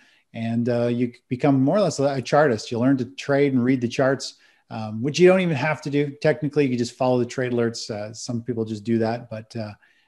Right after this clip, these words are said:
uh, yeah, you can follow me there and, um, and, uh, be able to navigate these markets and avoid market crashes, which is the key part, is we know when to move to cash. We use a lot of different cycles and, and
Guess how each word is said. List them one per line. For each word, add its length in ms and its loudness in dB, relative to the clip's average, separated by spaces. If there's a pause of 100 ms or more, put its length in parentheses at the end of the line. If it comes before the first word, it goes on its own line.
(200)
uh, 40 -4
yeah, 180 6
you 180 6
can 120 -2
follow 240 2
me 100 6
there 380 2
and, 360 2
um, 380 2 (220)
and, 320 -4
uh, 280 -2 (600)
be 100 0
able 140 4
to 80 4
navigate 500 2
these 160 0
markets 420 0
and 100 4
avoid 280 4
market 320 0
crashes, 420 -2
which 180 0
is 100 -8
the 80 -2
key 240 -4
part, 260 -4
is 160 -10
we 80 0
know 160 4
when 160 2
to 60 0
move 200 2
to 80 -4
cash. 440 0 (400)
We 80 0
use 160 0
a 60 -2
lot 220 4
of 60 2
different 300 2
cycles 460 0
and, 180 2
and 280 -8